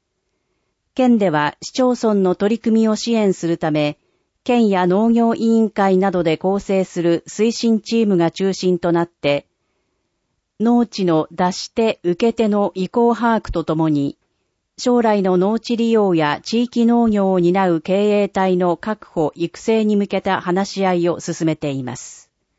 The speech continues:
また、モデル地区を県内に四カ所設定し、今年度はモデル地区での取り組みや、県外の優良事例などを学ぶ研修会を開催し、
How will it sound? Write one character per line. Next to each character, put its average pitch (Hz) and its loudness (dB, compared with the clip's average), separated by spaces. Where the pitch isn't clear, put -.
ま 185 -2
た、 185 -2
モ 190 0
デ 247 2
ル 247 0
地 - -12
区 180 -4
を 143 -2
県 247 2
内 208 2
に 180 2
四 220 0
カ 247 -4
所 208 -4
設 185 -4
定 175 -2
し、 - -6
今 226 2
年 214 2
度 175 0
は 147 0
モ 185 -2
デ 240 2
ル 247 0
地 - -14
区 226 -6
で 196 0
の 180 2
取 196 0
り 202 -6
組 190 0
み 180 4
や、 165 0
県 240 2
外 202 2
の 170 2
優 214 2
良 233 2
事 214 -2
例 208 2
な 190 0
ど 175 0
を 151 0
学 165 0
ぶ 165 -2
研 208 -2
修 220 0
会 180 0
を 151 -2
開 165 -4
催 160 -4
し、 147 -8